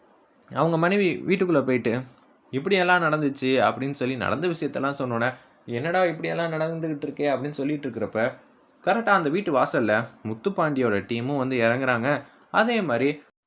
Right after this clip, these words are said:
கௌதமோட அம்மா வைஜெயந்தி இருக்காங்கல்ல, அவங்களோட அசிஸ்டண்ட்டும் வந்து, வந்து நிக்கிறப்ப,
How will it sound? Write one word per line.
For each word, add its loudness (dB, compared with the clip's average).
கௌதமோட 6
அம்மா 6
வைஜெயந்தி 6
இருக்காங்கல்ல, 4
அவங்களோட 6
அசிஸ்டண்ட்டும் 0
வந்து, 0
வந்து 2
நிக்கிறப்ப, 2